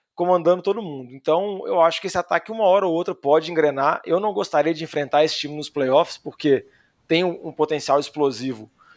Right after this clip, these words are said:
considerável, e com a defesa jogando bem, ou jogando no nível regular, eu acho que esse time pode chegar longe, porque tá na disputa, mas também não, não aposto, tipo assim, de olho fechado em nada aí.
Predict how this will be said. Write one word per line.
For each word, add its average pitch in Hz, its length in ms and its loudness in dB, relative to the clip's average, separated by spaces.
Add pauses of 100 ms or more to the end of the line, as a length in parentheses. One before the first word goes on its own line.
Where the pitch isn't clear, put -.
(120)
considerável, 165 800 0
e 240 60 -16
com 220 120 0
a 233 60 4
defesa 208 360 2
jogando 156 340 0
bem, 185 380 0 (240)
ou 151 100 -4
jogando 156 280 0
no 156 120 -6
nível 151 220 -4
regular, 139 640 -2 (360)
eu 143 80 2
acho 156 120 2
que - 80 -6
esse 180 100 -6
time 208 180 -8
pode 196 260 -2
chegar 254 240 -4
longe, 233 320 -4
porque 254 380 -8 (320)
tá 214 100 2
na 214 100 2
disputa, 226 480 -8
mas 147 280 -2
também 175 440 -6
não, 247 460 -10 (420)
não 156 180 0
aposto, 160 500 0
tipo - 180 -12
assim, 151 220 -10
de 131 100 -6
olho 160 140 4
fechado 151 440 0
em - 80 -10
nada 139 340 -4
aí. 117 180 -14